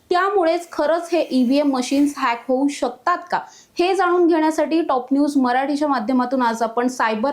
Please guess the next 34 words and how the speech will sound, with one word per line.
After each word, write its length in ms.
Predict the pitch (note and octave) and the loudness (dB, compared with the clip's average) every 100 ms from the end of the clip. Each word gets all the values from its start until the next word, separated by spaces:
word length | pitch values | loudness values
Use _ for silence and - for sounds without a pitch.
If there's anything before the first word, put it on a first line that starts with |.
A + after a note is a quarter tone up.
| - | -2
एक्सपर्ट 460 | A#3 - - C#4 C#4 - - _ | -4 -4 -4 -4 -6 -20 -20 _
महावीर 380 | C4 C4+ E4 F#4+ | -2 0 -2 0
मुत्था 360 | D#4+ - D4+ | 0 0 -2
सर 180 | D#4 D#4 | 0 0
यांच्याशी 380 | D4+ C4 C#4 C#4+ | 0 0 0 0
बोलणार 380 | B3 B3 B3 C4 | 0 0 2 0
आहोत 320 | B3 B3 D#4+ | 0 -2 -2
आणि 160 | D#4 D#4 | 0 0
टॉप 160 | D4 C#4+ | 0 0
न्यूज 120 | C#4+ | 0
मराठीच्या 440 | C#4 B3 B3+ C#4 D4+ | 0 0 -2 0 -2
स्टुडिओमधून 640 | D4+ E4 F4 F#4+ D4 A3+ - - - - | 0 0 2 0 0 -2 -4 -14 -20 -4
थेट 260 | E4+ F#4 F#4 | 0 0 0
आपण 240 | E4+ E4 | -2 0
या 160 | E4 D#4 | 0 0
बाबतीतलं 500 | C#4 - C#4+ C#4+ D4+ | -2 -2 -4 0 -2
संपूर्ण 500 | D4+ B3+ B3+ D4 D#4 | 0 0 0 0 0
विश्लेषण 720 | C#4 C4 - D4 D#4 E4+ E4 | 0 -2 0 0 2 2 2
जे 100 | D#4 | 2
आहे, 280 | B3+ A#3+ D4 | 0 -2 -6
ते 40 | |
त्यांच्याकडूनच 800 | D4 C4+ B3+ D4+ D4+ D4+ D4+ A#3 | -2 0 0 0 -2 0 0 0
जाणून 280 | B3+ A#3 B3+ | -2 0 0
घेणार 280 | B3+ A#3 A#3 | 0 0 0
आहोत. 420 | F4 - - - | -4 -10 -20 -4
सर 180 | C#4+ B3+ | -2 0
नमस्कार, 480 | B3+ C#4+ - D#4 | 0 0 -2 -2
स्वागत 400 | F4 D#4 A#3+ A#3+ | -2 -2 -2 -2
आहे 120 | B3 B3+ | -2 -2
तुमचं 280 | B3 A3+ | -2 -2
टॉप 240 | A#3 G#3+ A#3 | -2 -2 -2
न्यूज 200 | A#3 A#3 | -4 -2
मराठीमध्ये. 640 | A3 A3+ D4+ D4+ B3 A3+ - - - - | -2 -2 -2 0 0 -2 -4 -10 -20 -16
सगळ्यात 480 | - D4+ A#3 D4 | -4 -2 0 -2